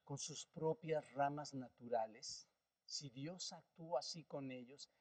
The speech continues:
entonces créame, hermanos, si nosotros como iglesia entramos en incredulidad, Él va a cortar la iglesia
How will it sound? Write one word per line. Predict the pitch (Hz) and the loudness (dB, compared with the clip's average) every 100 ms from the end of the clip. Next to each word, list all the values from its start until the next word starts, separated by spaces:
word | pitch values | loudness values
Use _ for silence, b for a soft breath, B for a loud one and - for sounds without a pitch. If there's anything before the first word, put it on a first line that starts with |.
| _ | _
entonces | - 131 160 147 147 | -12 0 0 2 0
créame, | - 156 160 143 | 6 12 12 12
hermanos, | 120 113 101 - - _ _ _ _ _ | 4 -6 -12 -16 -20 _ _ _ _ _
si | - | -4
nosotros | 139 131 - 175 - - | -4 2 4 4 4 -2
como | 165 147 | 0 -2
iglesia | 131 147 147 - 127 _ _ _ | -2 -4 -4 -4 -6 _ _ _
entramos | 131 123 139 156 147 | -12 -6 -4 -4 -4
en | 147 | -2
incredulidad, | 135 123 135 123 123 123 127 131 - _ _ _ _ _ _ _ - | -4 -4 -8 -8 -8 -2 2 2 0 _ _ _ _ _ _ _ -4
Él | 151 143 | -2 6
va | 151 | 6
a | 147 | 6
cortar | - 135 - 135 | 2 -4 0 0
la | 139 | -2
iglesia | 131 127 139 - | -10 -8 -6 -6